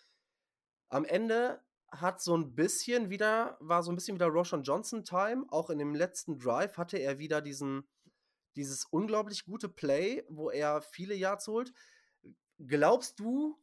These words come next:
dass wir hinten raus mehr wieder oder wieder mehr Roshan sehen, nachdem das Run-Game so die letzten zwei Spiele ein bisschen gestruggelt hat?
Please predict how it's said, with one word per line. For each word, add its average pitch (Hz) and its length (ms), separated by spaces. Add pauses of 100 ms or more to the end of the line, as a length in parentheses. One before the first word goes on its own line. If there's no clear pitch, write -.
(200)
dass 170 280
wir 180 160
hinten 190 340
raus 165 540
mehr 185 520
wieder 147 280
oder 120 280
wieder 180 300
mehr 208 300 (120)
Roshan 180 360
sehen, 190 180
nachdem 160 300
das 143 140
Run-Game 180 420
so 165 120
die 156 80
letzten 180 360
zwei 165 200
Spiele 170 300
ein 151 80
bisschen 160 220
gestruggelt 143 500
hat? 226 220